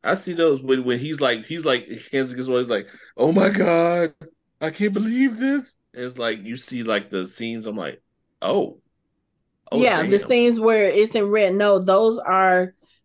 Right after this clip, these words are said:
Speaker 2: those are flashback scenes from his point of view. So that stuff apparently is what happened off screen, probably from between the whale hut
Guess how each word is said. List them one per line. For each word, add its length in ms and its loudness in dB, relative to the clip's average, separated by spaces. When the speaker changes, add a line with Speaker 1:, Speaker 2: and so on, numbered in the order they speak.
Speaker 2:
those 340 2
are 100 2
flashback 680 0
scenes 420 -4
from 340 -2
his 280 -2
point 260 -4
of 80 -6
view. 180 -6
So 240 -2
that 380 0
stuff 500 -4
apparently 680 -2
is 160 -2
what 180 -2
happened 640 -4
off 260 2
screen, 420 -2
probably 640 2
from 420 0
between 480 -2
the 100 2
whale 360 2
hut 440 0